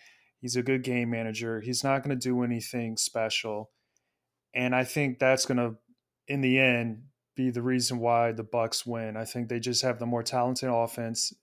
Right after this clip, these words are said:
And while the Saints defense keep 'em in the game, I think the Bucs pull it off. I think it's gonna be a much lower scoring game than the Rams game.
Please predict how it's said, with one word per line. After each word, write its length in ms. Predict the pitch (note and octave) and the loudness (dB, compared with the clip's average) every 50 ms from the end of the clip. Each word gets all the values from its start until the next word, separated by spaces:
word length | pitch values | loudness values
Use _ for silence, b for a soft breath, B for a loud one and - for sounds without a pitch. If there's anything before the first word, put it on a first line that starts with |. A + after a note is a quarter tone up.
| _ - | _ -10
And 100 | B2 A#2+ | -8 -2
while 160 | A#2+ B2 B2 | 0 2 2
the 80 | B2 B2+ | 2 2
Saints 440 | A#2+ - - D3 C#3+ C#3+ C#3 - - | 2 2 4 4 2 2 2 0 2
defense 520 | - C#3 C#3 C3 - C3+ C3 B2+ B2+ - | 2 0 0 0 0 0 0 0 0 -2
keep 260 | - - - C3+ B2+ | -4 -2 -4 -2 0
'em 140 | C3+ B2+ B2+ | 0 2 2
in 120 | B2+ B2 B2 | 2 2 2
the 80 | B2 | 0
game, 480 | A#2 B2 A#2+ A#2+ A#2+ A#2 A#2 A2+ A2+ - _ _ _ _ _ _ _ _ _ _ _ _ _ _ - | 0 0 -2 -2 -2 -2 -2 -4 -6 -10 _ _ _ _ _ _ _ _ _ _ _ _ _ _ -10
I 40 | A#2 | -4
think 180 | C3 C3 C3 | -2 -2 0
the 60 | B2 B2 | -2 0
Bucs 320 | - C#3+ C#3 C3+ - - | 4 4 4 4 4 -2
pull 240 | - - C#3 C3 B2+ | 0 2 2 4 4
it 40 | A#2 | 4
off. 400 | A#2 A#2+ A#2 A#2 A#2+ A#2 - - - - | 4 4 4 4 2 0 -4 -12 -8 -4
I 80 | C#3 D3 | -2 2
think 160 | F3 G3 G3+ | 4 6 6
it's 100 | A3 G3 | 6 8
gonna 160 | - G3+ F#3+ | 8 8 8
be 180 | E3+ F#3+ F#3 F3 | 8 8 10 10
a 60 | E3+ | 10
much 320 | D3+ D3+ E3 F3 E3+ - D3+ | 10 8 6 6 6 4 4
lower 300 | D3+ D#3 D#3+ E3 D#3+ D#3+ | 6 6 8 8 6 6
scoring 400 | - - - E3 D#3+ D#3+ D#3 D#3 | 4 2 2 2 2 2 2 2
game 300 | D#3 D#3 D3+ D3+ D3+ D3 | 4 4 4 4 2 2
than 100 | D3 C#3+ | 0 2
the 80 | C#3 C3+ | 2 2
Rams 400 | C3+ C#3 C#3+ C#3+ C#3+ C#3+ C3+ - | 2 4 2 2 2 2 0 0
game. 420 | - C#3+ C#3+ C#3 C#3+ C#3 C#3 | 0 0 0 0 -2 -2 -4